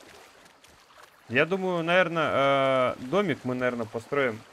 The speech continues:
Придется, наверное, в следующей серии, ребят, потому что я, я тут пока буду бегать, тут, наверное, сейчас полдня пройдет. Че-то как-то, типа, все занято, блядь, и Б у меня не активируется. И вообще никаким образом. И тут че-то вот, вот это тоже чей-то дом.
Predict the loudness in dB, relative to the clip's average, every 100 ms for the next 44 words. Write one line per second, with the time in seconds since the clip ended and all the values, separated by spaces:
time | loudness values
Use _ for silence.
0 | -20 -20 -20 -20 -20 -20 -8 -4 2 2
1 | 2 -2 -2 -4 -6 -6 -6 -6 -2 -2
2 | -2 -6 -10 -8 -10 -6 -4 -4 -8 -20
3 | -20 -12 0 0 2 0 2 2 2 -4
4 | 0 0 2 -2 -6 -2 -2 -2 -6 -8
5 | -2 0 0 -4 -2 -4 -6 -12 _ -8
6 | -6 -6 -8 -12 -14 -10 -8 -6 -2 2
7 | 2 2 0 -4 -6 -8 -10 -10 -10 -10
8 | -12 -4 2 4 4 -2 -2 -2 -2 -4
9 | -8 -4 -4 -4 -6 -8 -12 -14 -20 _
10 | -20 _ _ -20 _ -12 -8 -4 -4 -4
11 | -2 -2 -2 -4 -8 -6 -4 -4 -6 -8
12 | -8 -10 -10 -10 -8 -4 -6 -6 _ -20
13 | -20 _ -6 -2 -2 -2 -4 -2 -2 -2
14 | -2 -2 0 -4 -4 -4